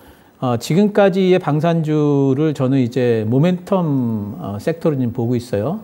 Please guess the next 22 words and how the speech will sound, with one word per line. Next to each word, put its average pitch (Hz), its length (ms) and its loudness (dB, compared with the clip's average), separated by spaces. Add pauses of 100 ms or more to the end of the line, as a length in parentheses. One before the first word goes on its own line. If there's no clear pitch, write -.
하지만 151 440 -2
이제는 156 480 0
뭔가 131 240 2
좀, 147 240 0 (540)
어, 120 200 -2
실적 226 400 0
섹터로, 143 800 0 (580)
어, 120 200 -4
이제 135 160 0
바뀌는 165 720 -2
그런 123 200 -2
이제 120 120 -2
과도기 160 460 -2
같아요. 113 500 -6
그래서 120 220 -4
이제 113 100 -2
방산주들도, 139 1040 0 (420)
어, 117 160 -2
이제는 143 380 2
조금 139 280 0
이제 127 100 -2
실적으로, 135 800 0